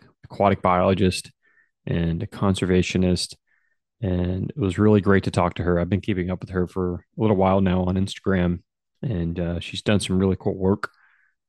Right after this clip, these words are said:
with native fish, and she cares a lot about getting involved in different, um, conservation, uh, projects and, and just, uh, really leading a life of, uh, making the world a better place.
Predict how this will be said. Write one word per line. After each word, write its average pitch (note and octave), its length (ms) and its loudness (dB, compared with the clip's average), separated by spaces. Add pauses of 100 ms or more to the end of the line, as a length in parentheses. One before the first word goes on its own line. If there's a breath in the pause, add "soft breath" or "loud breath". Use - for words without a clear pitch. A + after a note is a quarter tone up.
with G2+ 240 0
native G2+ 280 4
fish, - 400 -2 (280)
and F2+ 360 -4
she - 120 -18
cares F#2+ 200 0
a F2+ 60 -2
lot F#2 140 0
about F#2+ 240 0
getting F#2+ 180 0
involved A2+ 580 -2 (200)
in F#2+ 340 -4
different, G2+ 380 -4 (960)
um, F2+ 520 -6 (180)
conservation, F#2+ 1000 0 (220)
uh, - 200 -8
projects A2 640 4
and, F2 260 0 (200)
and G#2+ 140 -6
just, G2 300 -8 (720)
uh, F#2+ 200 0
really A2 220 6
leading G2 360 6
a F#2+ 60 6
life F#2+ 520 0 (140)
of, F2 400 0
uh, F2 380 -4 (100)
making G2+ 280 2
the G#2+ 60 6
world G2+ 220 4
a F2 40 0
better F#2+ 180 2
place. F2+ 500 -4